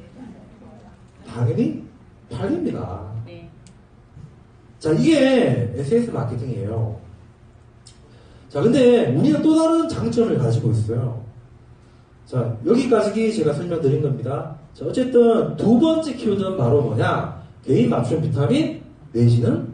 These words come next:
Speaker 1: 비타그린입니다. 자, 이것도 도배를 다 해놨겠죠?
Speaker 2: 네.
Speaker 1: 자, 그 다음부터는 후기입니다.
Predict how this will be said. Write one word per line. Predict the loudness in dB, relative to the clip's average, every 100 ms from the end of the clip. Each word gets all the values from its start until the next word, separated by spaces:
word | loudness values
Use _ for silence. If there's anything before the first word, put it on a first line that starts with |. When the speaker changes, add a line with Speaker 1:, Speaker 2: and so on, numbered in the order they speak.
| -16 -14
Speaker 1:
비타그린입니다. | -12 -8 -4 -2 -2 -2 0 0 -4 -8 -12 -12 -14 -16 -20 -20
자, | -6 0
이것도 | 0 0
도배를 | 2 2 2
다 | 0
해놨겠죠? | -2 -2 -4 -4 -4 -4 -10 -18 -20 -20
Speaker 2:
네. | -20 -18
Speaker 1:
자, | -4
그 | 2
다음부터는 | 4 4 2 2 -2 -8 -6
후기입니다. | 0 4 4 2 0 -2 -8